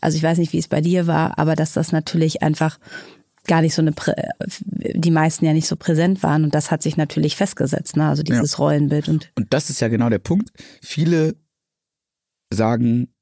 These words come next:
Speaker 2: nicht nur im Bereich Elternschaft, sondern auch im Bereich Umweltschutz, Klimaschutz, was auch immer. Also das Standardargument ist immer, „Was kann denn ich als kleiner Mann, äh, oder kleine Frau <laughs> schon, schon
Speaker 1: Mhm.
Speaker 2: tun?“ Ähm, nix, ich kann die Welt ja nicht verändern. Aber
Speaker 1: Mhm.
Speaker 2: genau das, was du gerade sagst, das ist ja genau der Punkt. Ähm,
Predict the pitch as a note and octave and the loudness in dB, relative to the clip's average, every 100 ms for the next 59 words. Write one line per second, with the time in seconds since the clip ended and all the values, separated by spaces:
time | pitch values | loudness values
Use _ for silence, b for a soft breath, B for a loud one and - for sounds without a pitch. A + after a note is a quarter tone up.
0 | _ G2+ D#3 - C#3 A2+ A2 G2+ G#2+ A#2 | _ 0 0 2 2 2 2 2 0 0
1 | C#3+ - G#2 G2+ A2+ G#2+ A2+ A#2 A2 G#2 | 0 0 -2 -2 0 0 0 0 0 0
2 | A2 A2 - b b b b b b - | -2 -2 -8 b b b b b b -2
3 | C#3 B2 A2 - A#2+ - - B2+ A#2 A#2 | -2 0 -2 -2 -2 -2 -2 -2 -2 -2
4 | C3 A#2+ - C3 B2+ F#2+ A#2 - - G#2 | -2 0 0 0 2 0 0 -2 -4 -4
5 | A#2+ D#3 D3+ C3 C3 C3 B2 A#2+ B B | 0 2 2 2 2 2 0 0 B B
6 | G#2 - C3 B2 B2 G2+ - A2 G#2+ G#2+ | -4 0 0 2 2 0 0 0 2 2
7 | A2+ - G2+ G2 - F#2+ G2 G2+ G2 - | 0 0 -2 0 -4 -4 -4 0 0 -2
8 | - - A2+ G2+ F#2+ F#3+ F#3+ F3 C3+ - | -6 -2 2 2 2 0 2 2 0 -2
9 | B B B B - A2 G2+ G2 G2 - | B B B B -2 0 2 0 -2 -2
10 | B2 C3+ - - G#2+ G#2 G#2+ F#2+ F#2+ G#2 | -2 -2 -4 -4 -2 0 0 0 0 0
11 | F#2 F2 F2+ G#2 G#2+ C3+ G3+ D#3+ C3+ B2+ | 2 0 0 2 2 4 2 2 0 0
12 | B2 A#2 C3 - A2+ - - A#2 A#2+ B2 | 0 0 0 -2 -2 -2 -2 0 2 2
13 | A2+ - F#3+ - B B - A#2 A#2+ | 0 0 -2 -2 B B -2 0 0